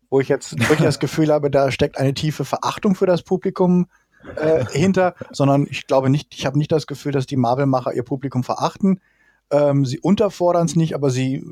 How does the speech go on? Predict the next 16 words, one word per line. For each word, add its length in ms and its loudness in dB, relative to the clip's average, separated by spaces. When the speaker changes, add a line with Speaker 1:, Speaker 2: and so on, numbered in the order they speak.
Speaker 1:
überfordern's 760 2
auch 160 0
nicht, 180 0
sondern 160 4
du 60 0
gehst 260 -2
raus 280 2
und 80 0
kriegst 280 -4
was 180 0
und 120 0
es 100 -4
ist 140 -4
alles 240 0
solide. 420 0
Aber 440 2